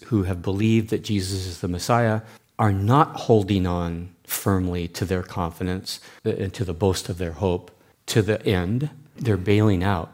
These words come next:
They're departing. They're splitting. They're saying, "I'm tired of this. I can't do this anymore." And what Paul is warning them is, who are the true household of God?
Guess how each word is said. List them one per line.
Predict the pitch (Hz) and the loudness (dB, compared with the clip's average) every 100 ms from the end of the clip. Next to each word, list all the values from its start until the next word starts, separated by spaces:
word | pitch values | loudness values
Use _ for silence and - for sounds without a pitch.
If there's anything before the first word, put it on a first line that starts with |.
| _ - | _ -10
They're | 104 85 - | -8 -8 -8
departing. | - - 107 95 87 85 | -10 -4 0 0 -2 -6
They're | 90 | -6
splitting. | - - 101 98 - 120 _ _ _ - - | -8 -4 -4 -4 -8 -14 _ _ _ -20 -14
They're | - 98 | -8 -4
saying, | - 92 | 0 0
"I'm | 90 | -2
tired | - 107 98 | 0 0 0
of | 87 | -2
this. | 92 - - - _ - | -4 -8 -10 -16 _ -8
I | 95 | -6
can't | - 101 | -4 -4
do | 107 | -2
this | 90 92 107 | -2 -4 -4
anymore." | 90 90 98 117 _ _ | -6 -6 -8 -12 _ _
And | 113 95 90 90 - - _ - | 0 2 2 0 -6 -20 _ -6
what | 104 - | -4 -4
Paul | - 98 95 | 2 2 2
is | 90 | 0
warning | 98 117 127 98 | 0 2 4 2
them | 82 90 87 | 0 -2 -2
is, | 90 85 85 - - - | -4 -6 -8 -12 -10 0
who | 127 143 147 143 | 2 4 2 0
are | 131 131 | 0 0
the | 127 | -2
true | - 143 131 | -2 0 2
household | 110 117 - 127 117 | 2 2 0 -2 -2
of | 117 - | -2 0
God? | 104 113 123 | 0 2 -2